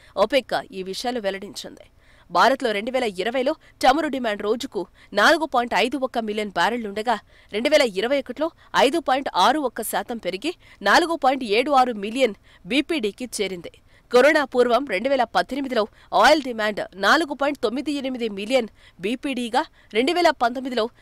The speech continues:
నాలుగు పాయింట్ తొమ్మిది తొమ్మిది మిలియన్ బీపీడీగా నమోదైంది. రెండు వేల ఇరవై రెండులో ఆర్థిక వృద్ధి పటిష్టంగా ఏడు పాయింట్ రెండు శాతం స్థాయిలో ఉంటుందన్న అంచనాలకు తోడు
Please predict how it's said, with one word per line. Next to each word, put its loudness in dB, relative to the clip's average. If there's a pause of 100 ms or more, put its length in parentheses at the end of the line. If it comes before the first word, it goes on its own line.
(120)
నాలుగు 4
పాయింట్ 0
తొమ్మిది -2
తొమ్మిది -4
మిలియన్ 0
బీపీడీగా -4
నమోదైంది. -6 (440)
రెండు 2
వేల 6
ఇరవై 4
రెండులో 2
ఆర్థిక 4
వృద్ధి -4
పటిష్టంగా -4 (340)
ఏడు 4
పాయింట్ 0
రెండు -4
శాతం -4
స్థాయిలో 0
ఉంటుందన్న -4
అంచనాలకు -4
తోడు -6